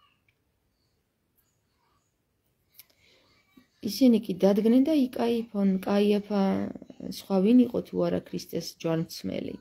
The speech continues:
თავის თავს თვითონ ამხელს სიტყვიერად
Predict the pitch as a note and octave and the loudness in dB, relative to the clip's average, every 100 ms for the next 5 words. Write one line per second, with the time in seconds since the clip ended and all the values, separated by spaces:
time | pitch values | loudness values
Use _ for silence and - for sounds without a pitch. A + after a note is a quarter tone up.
0 | _ _ _ _ _ _ _ _ _ _ | _ _ _ _ _ _ _ _ _ _
1 | - - _ - A3+ A3 A3+ A3+ G#3+ G#3+ | -20 -20 _ -6 2 2 2 -2 -4 -6
2 | G#3+ G#3 G3+ G3 - D#3+ - - F#3+ - | -2 2 4 2 0 -6 -6 -6 -6 -2
3 | F#3+ F3 D#3+ - - | 2 2 0 -4 -12